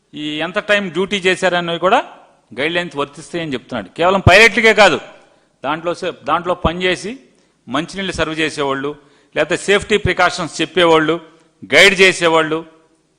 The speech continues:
స్టాఫ్ ఉంటారు కదా, వాళ్ళు కూడా కంపల్సరీ గైడ్‌లైన్స్, ఈ సేఫ్టీ గైడ్‌లైన్స్,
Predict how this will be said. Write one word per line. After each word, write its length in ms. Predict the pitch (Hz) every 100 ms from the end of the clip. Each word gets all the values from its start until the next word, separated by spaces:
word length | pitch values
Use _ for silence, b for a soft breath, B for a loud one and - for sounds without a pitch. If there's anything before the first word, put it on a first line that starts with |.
| _ _ -
స్టాఫ్ 320 | - 190 175
ఉంటారు 280 | 196 185 151
కదా, 320 | 131 165 139 - - _ _
వాళ్ళు 380 | 101 120 170 196
కూడా 340 | 185 185 233 302 - _ _ _ _ _ _ _ _ _ _ _ _ _ _ _ _
కంపల్సరీ 680 | 156 170 214 185 190 226 262 - _ -
గైడ్‌లైన్స్, 680 | 113 117 160 180 170 139 - _ _ _ _ _
ఈ 60 | 113
సేఫ్టీ 400 | - 175 - 175
గైడ్‌లైన్స్, 540 | 147 147 147 143 -